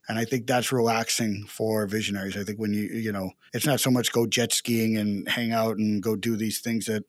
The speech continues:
other people wanna do that I don't wanna do. Like, I hate golf. Everyone's like, "Oh, take up golf." I'm like, "I hate golf." Tell me about a time you leave the golf course where you felt happy, right? Like, I've never once,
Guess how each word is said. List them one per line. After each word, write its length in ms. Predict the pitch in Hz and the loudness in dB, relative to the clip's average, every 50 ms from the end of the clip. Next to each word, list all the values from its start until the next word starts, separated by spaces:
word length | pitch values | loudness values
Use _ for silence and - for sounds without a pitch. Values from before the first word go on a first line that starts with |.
| - | -2
other 220 | 123 127 123 117 110 | 0 2 2 2 2
people 340 | - 139 127 110 113 113 107 | 2 0 0 2 2 2 4
wanna 300 | 110 113 110 110 107 101 | 4 2 2 2 0 0
do 340 | 107 123 123 117 107 98 92 | 2 2 2 2 0 -2 -2
that 120 | 117 120 139 | -2 0 2
I 80 | 139 | 4
don't 140 | 127 123 123 | 4 4 4
wanna 160 | 120 113 107 | 2 2 0
do. 180 | 101 113 95 87 | 0 -2 -2 -2
Like, 160 | 104 101 - | -2 2 4
I 100 | 170 147 | 4 6
hate 220 | 127 160 151 117 | 6 6 4 2
golf. 380 | - 113 101 87 - - - - - - | 0 0 0 0 -2 -8 -12 -12 -4 0
Everyone's 280 | 135 147 147 139 143 | 2 4 4 4 4
like, 140 | 190 262 294 | 6 6 6
"Oh, 40 | 190 | 6
take 200 | - 160 175 156 | 6 4 4 4
up 120 | 175 - | 2 4
golf." 340 | - 175 170 135 95 - - | 6 6 6 6 4 2 -2
I'm 80 | 120 117 | -2 0
like, 100 | 120 120 | 0 4
"I 100 | 131 127 | 4 6
hate 180 | 131 131 107 | 6 4 4
golf." 260 | - 104 85 - - | 0 -4 -6 -6 -4
Tell 180 | - - 151 196 | 2 4 6 8
me 80 | 220 220 | 8 8
about 200 | 208 196 185 175 | 8 8 6 4
a 20 | |
time 340 | 143 - 147 151 151 156 151 | 4 4 6 6 6 8 6
you 80 | 139 | 6
leave 140 | 139 147 135 | 6 4 2
the 60 | 123 | 2
golf 280 | 110 123 131 131 123 - | 4 4 6 4 4 4
course 320 | - 117 113 107 - - - _ - _ _ | 2 2 2 2 2 -2 -8 _ -20 _ _
where 140 | - 120 123 | 2 4 4
you 80 | 120 110 | 4 4
felt 300 | - - 135 123 117 - | 4 4 2 2 2 0
happy, 460 | - 110 107 101 - 107 90 87 - - | -2 -2 -2 -2 -2 -6 -8 -8 -8 -4
right? 260 | - 110 113 120 - | 0 2 2 2 0
Like, 280 | - 110 110 110 - - - | 0 -4 -4 -4 -6 -8 -4
I've 200 | 113 120 123 120 | -2 0 0 2
never 300 | 113 127 131 139 131 131 | 4 4 4 6 6 4
once, 460 | 131 120 117 117 110 107 - - - | 4 6 4 2 2 0 -4 -8 -8